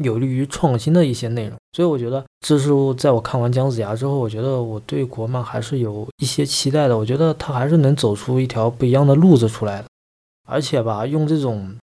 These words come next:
呃，不管是视觉传达还是动画来表达这种奇观景象啊，像这种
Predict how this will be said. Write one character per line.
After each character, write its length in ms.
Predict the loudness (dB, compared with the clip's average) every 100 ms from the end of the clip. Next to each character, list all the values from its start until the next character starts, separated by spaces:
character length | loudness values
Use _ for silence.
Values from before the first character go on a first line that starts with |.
| _
呃， 80 | -6
不 180 | 0
管 200 | 2 2
是 80 | 0
视 280 | -2 0 2
觉 160 | 4 2
传 240 | 0 -2
达 200 | 0 -2
还 160 | -4 -2
是 100 | -2
动 380 | 0 -2 -2
画 280 | -8 -8 -8 -10
来 160 | -6 -6
表 240 | -2 -2
达 160 | -2 -2
这 100 | -2
种 220 | -4 -8 -12
奇 400 | -6 -6 -4 -6
观 240 | 0 0 0
景 240 | -4 -8
象 180 | -8 -10
啊， 120 | -12 -20 _ -6
像 160 | -2
这 60 |
种 100 | 0